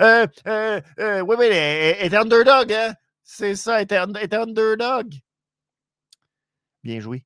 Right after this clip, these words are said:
de la part de Jim Ross et Tony. Bref, euh, une belle victoire pour Willow. Willow qui, euh, a reçu probablement la plus belle réaction pour, euh, ceux qui sont, euh,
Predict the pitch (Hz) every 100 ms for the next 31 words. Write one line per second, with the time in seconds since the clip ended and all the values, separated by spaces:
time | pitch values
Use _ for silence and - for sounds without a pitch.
0 | _ _ _ - - 104 - - 113 92
1 | 87 - 135 127 120 110 _ - 107 -
2 | 101 107 _ _ _ - _ _ - 160
3 | 220 - 165 160 160 156 156 151 151 147
4 | 262 285 - 131 156 202 170 123 131 127
5 | 131 190 _ _ 110 131 156 170 - 123
6 | 120 117 110 107 107 107 107 107 110 135
7 | 135 170 - 233 262 156 _ _ - 131
8 | 135 127 147 143 - 120 139 143 113 113
9 | 131 - 143 175 - _ _ - 127 120
10 | 113 - 180 - 151 151 139